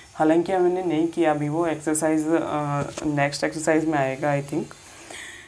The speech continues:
एक होता है side side, एक criteria और होता है, अगर हम किसी triangle की तीन side equal दिखा दें तो वो क्या होती है? congruent बन जाती है। तब भी अगर हम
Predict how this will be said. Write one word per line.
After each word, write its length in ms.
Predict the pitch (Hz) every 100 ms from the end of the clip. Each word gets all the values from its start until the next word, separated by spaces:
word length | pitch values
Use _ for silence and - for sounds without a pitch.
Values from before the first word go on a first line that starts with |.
| - - 175
एक 260 | 180 - 185
होता 280 | 165 160
है 140 | 185 202
side 360 | - 160 170
side, 240 | 175 156 147
एक 180 | 156 156
criteria 500 | 156 170 165 180 170
और 120 | 156
होता 240 | 156 151
है, 160 | 175 180
अगर 160 | 165 165
हम 300 | 175 185 -
किसी 280 | 170 165
triangle 420 | 185 160 156 156 156
की 120 | 202
तीन 280 | 165 165 175
side 260 | 160 160
equal 340 | 160 156 165 156
दिखा 280 | 151 143
दें 240 | 135 151 175
तो 80 | 170
वो 180 | 151
क्या 160 | 147 151
होती 200 | 147 165
है? 80 | 185
congruent 540 | 156 143 143 147 156
बन 180 | 143 135
जाती 300 | 131 131 165
है। 60 | 170
तब 140 | 147
भी 300 | 127 143 - - - - - -
अगर 280 | 160 165 190
हम 380 | 190 208 214